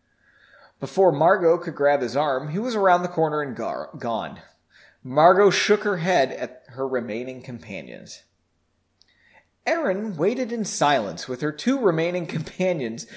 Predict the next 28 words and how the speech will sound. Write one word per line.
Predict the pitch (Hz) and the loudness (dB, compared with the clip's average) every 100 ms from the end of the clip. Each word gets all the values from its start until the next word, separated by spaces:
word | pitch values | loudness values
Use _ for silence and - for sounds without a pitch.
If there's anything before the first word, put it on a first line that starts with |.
| - - | -20 -2
for | 165 | 2
Henry | 156 175 180 165 | 4 4 4 4
to | |
return. | 156 151 190 135 110 | 0 -2 -2 -4 -4
Thanks. | 147 131 - | 0 0 0
I | 247 | -2
think | 220 220 | -2 2
we | 202 | 4
covered | 196 196 139 120 | 6 6 6 2
that | 107 - | 2 2
there, | 113 92 | -4 -6
Jeff. | 107 123 139 - - 160 - 180 190 170 160 156 156 - 208 | -4 -2 -2 -6 -12 -12 -4 -4 -2 -6 -8 -12 -14 -14 -10
<laughs> | 254 269 247 214 - _ _ - | -8 -8 -10 -12 -18 _ _ 4
Thankfully, | 254 330 - 165 143 185 220 - _ _ - - | 4 4 2 4 4 2 -4 -14 _ _ -20 -10
she | - 226 | -2 0
never | 190 175 196 233 220 | 4 4 6 2 0
saw | - - 180 165 | 0 4 4 4
neither, | 147 190 208 233 214 165 - - - - - _ _ | -4 -4 -2 -2 -4 -8 -18 -18 -16 -16 -20 _ _
<sighs> | _ _ _ _ _ _ | _ _ _ _ _ _
thankfully, | 202 269 269 135 98 110 - - | -6 -6 -4 -4 -4 -6 -12 -20
she | - 185 180 | -8 -4 -4
neither | 151 175 262 220 135 139 | -2 -4 -4 0 0 0
saw | - 156 175 - | -2 -2 -2 -2
bursts | 143 202 - 233 | -2 -2 -4 -6
of | 208 | -4
light | 147 113 113 - | 0 2 0 -6
or | 160 | -10
flames, | 151 - 269 95 80 76 - | -10 -12 -8 -8 -10 -14 -18